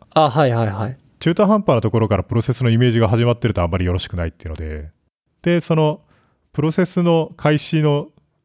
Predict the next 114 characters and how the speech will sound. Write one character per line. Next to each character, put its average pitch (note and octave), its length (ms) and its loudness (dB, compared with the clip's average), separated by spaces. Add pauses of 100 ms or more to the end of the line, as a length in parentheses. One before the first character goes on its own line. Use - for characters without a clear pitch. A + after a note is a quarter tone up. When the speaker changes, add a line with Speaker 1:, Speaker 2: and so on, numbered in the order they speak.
(120)
Speaker 2:
ア C#3 80 0
ド C3+ 100 0
レ C3+ 80 2
ス - 220 -2
を A#2 180 2
二 A#2+ 160 -2
メ C#3 120 2
ガ C#3 80 4
バ C3+ 100 4
イ A#2+ 60 2
ト F2+ 60 -4
に E2+ 60 -4
ア E2+ 120 -2
ラ F#2+ 120 2
イ G#2 40 2
ン G2+ 60 0
す - 140 -10
る G#2 80 -2
み F2+ 60 -8
た E2+ 80 -6
い - 20 -10
な E2+ 60 -10
パ F2+ 120 -10
ッ - 20 -14
チ - 100 -10
が F2 80 -6
来 - 60 -16
た F#2 80 -10
こ E2+ 40 -10
と E2 80 -12
あ D#2+ 40 -10
り D#2+ 80 -12
ま D#2 80 -10
し - 100 -16
た E2 60 -14
け D2+ 80 -14
ど。 D#2 120 -16 (380)
Speaker 1:
へ G3+ 80 4
へ - 180 2
へ。 - 300 -2 (1300)
マ C#3 180 2
ジ C3+ 80 0
っ - 20 -2
す - 160 -10
か？ - 120 -14 (300)
Speaker 2:
う A#2 80 -2
ん。 E2 460 -4 (100)
そ - 200 -4
れ C#3+ 60 4
を D#3 80 4
や D#3 80 4
る D#3 80 2
こ D#3+ 100 0
と D3+ 80 2
に A#2 80 2
よ G2 80 2
り、 F2+ 80 -2
フ - 320 -8
リ B2 100 4
ー - 40 0
ビ C3 80 4
ー - 20 4
エ A#2+ 40 2
ス B2+ 120 -2
デ A#2+ 100 2
ィ G#2 40 4
ー F2+ 60 2
で E2 40 -2
は、 D#2 220 -6 (760)
ス - 160 -2
ー A2 60 0
パ B2 80 4
ー A2 60 2
ペ A#2+ 100 2
ー G#2 40 4
ジ F2+ 100 0
へ - 20 0
の D#2+ 220 -4 (120)
自 G2+ 80 -2
動 G#2 160 2
プ - 120 -2
ロ G#2 80 2
モ G2+ 120 2
ー - 20 -6
シ - 80 -2
ョ G#2 40 4
ン F#2+ 40 0
っ - 20 -6
て G2+ 100 0
い F#2 40 2
う - 20 -6
の E2+ 100 -2
が E2 60 -2
よ F2 120 0
り F#2 140 0
効 G#2 180 0
率 - 220 -2
的 G2 120 0
に F#2+ 80 2
行 G2 120 0
わ G2 120 4
れ F#2+ 100 2
る E2+ 80 0
よ D#2+ 40 -2
う D#2 40 -4
に D#2 40 -4
な F2 80 0
る E2 80 0
っ - 40 -8
て - 180 -10
い D#2+ 40 -2
う - 20 -8
話 D#2+ 300 -8
で。 D#2 180 -8